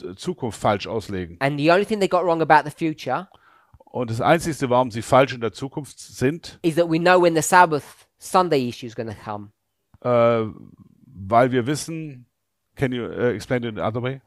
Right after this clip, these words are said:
Speaker 1: this sentence?
Speaker 2: The reason, the mistake that they're making
Speaker 1: Der, äh, Fehler, den sie machten,
Speaker 2: is not the issue,
Speaker 1: äh, dabei geht's nicht um das Thema,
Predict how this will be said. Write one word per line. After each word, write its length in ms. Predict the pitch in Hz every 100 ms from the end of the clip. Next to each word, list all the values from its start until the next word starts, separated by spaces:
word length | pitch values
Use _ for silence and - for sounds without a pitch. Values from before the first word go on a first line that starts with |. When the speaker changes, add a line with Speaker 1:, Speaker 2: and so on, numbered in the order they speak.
| -
Speaker 1:
this 180 | 113 -
sentence? 420 | 117 107 131 - _ -
Speaker 2:
The 60 | 143
reason, 600 | 175 208 202 226 226 214 _ _ _ -
the 140 | 160
mistake 420 | 165 - 196 226
that 140 | 226 196
they're 120 | 175
making 640 | 175 190 190 - 123 175 - _ 135
Speaker 1:
Der, 360 | 131 120 104 87 120 117
äh, 40 |
Fehler, 280 | - 170 180
den 200 | 123 117
sie 120 | 135
machten, 460 | 139 127 - 160 156 _
Speaker 2:
is 180 | 180 135
not 300 | 165 190 226
the 120 | 208 - -
issue, 680 | 226 - - 127 127 196 - - - 113
Speaker 1:
äh, 120 | 123
dabei 300 | 120 127 131
geht's 240 | 127 131 156
nicht 140 | 151
um 80 | 151
das 160 | 127
Thema, 400 | - 131 151 156